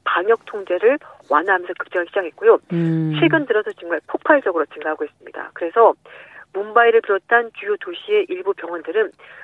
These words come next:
Speaker 1: 의료용 산소 부족 위기에 처해 있다고 외신들이 전하고 있는데요.
Speaker 2: 네.
Speaker 1: 이 코로나 일구 중증 환자들은 혈중 산소량이 급격하게 떨어지는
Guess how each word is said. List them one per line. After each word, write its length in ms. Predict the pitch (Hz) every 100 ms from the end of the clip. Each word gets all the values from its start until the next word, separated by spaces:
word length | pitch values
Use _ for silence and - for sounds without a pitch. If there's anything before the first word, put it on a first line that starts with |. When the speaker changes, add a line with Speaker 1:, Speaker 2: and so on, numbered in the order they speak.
| - -
Speaker 1:
의료용 460 | 208 220 233 247 -
산소 320 | 294 277 277
부족 340 | - 220 190
위기에 200 | 170 175 165
처해 200 | - 208
있다고 500 | - 127 - 233 320 - - -
외신들이 380 | 151 185 170
전하고 320 | - 165 156 165
있는데요. 420 | 165 143 196 190
Speaker 2:
네. 500 | 165 151 143 135 131 139 -
Speaker 1:
이 60 | -
코로나 420 | - 311 311 302 262
일구 380 | 214 - 240 -
중증 340 | - 196 - 220
환자들은 640 | 226 214 202 170 233 202 - _ _ -
혈중 480 | 302 294 - 269 277
산소량이 640 | 285 262 254 196 196 294 - _
급격하게 520 | - - 254 - 214
떨어지는 500 | 202 185 175 165 247